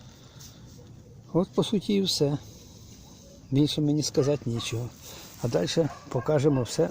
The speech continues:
на практиці. Все, на цьому буду закінчувати. Я його сьогодні розміщу, щоб ви бачили, як воно може получатися. Хорошо.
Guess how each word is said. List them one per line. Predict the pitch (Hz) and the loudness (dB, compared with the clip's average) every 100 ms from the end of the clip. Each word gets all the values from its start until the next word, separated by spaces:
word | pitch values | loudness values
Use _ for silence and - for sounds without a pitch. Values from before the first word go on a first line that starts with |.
| 123 | 0
на | 143 | -2
практиці. | - 117 117 - - 117 - - 120 - - - - - - - - - - - - - - | -2 -4 -4 -6 -10 -8 -2 -2 -4 -10 -20 -20 -20 -20 -20 -16 -14 -12 -12 -14 -16 -18 -16
Все, | - - 170 180 | -4 4 4 4
на | 135 | 0
цьому | 120 170 180 170 | 0 2 2 0
буду | 156 180 180 - | 0 0 0 2
закінчувати. | 147 151 120 107 95 110 101 - - - - - | 2 2 -2 -4 -4 -6 -8 -12 -14 -20 -12 2
Я | 135 | 4
його | 131 117 | 6 4
сьогодні | 107 127 120 117 | 0 -2 -2 -2
розміщу, | 113 - - - 190 226 - - - - | -2 -2 -6 -2 0 0 -2 -10 -4 -2
щоб | - | -2
ви | 113 | -2
бачили, | 113 160 180 196 185 - | -2 -2 -2 -4 -4 -6
як | - 135 - | -6 -6 -4
воно | 156 151 | -4 -4
може | 131 127 135 | -4 -4 -4
получатися. | - 139 - - - - - - - - | -4 -4 -4 -8 -10 -12 -12 -16 -20 -20
Хорошо. | - 123 120 - - | -8 -6 -6 -8 -14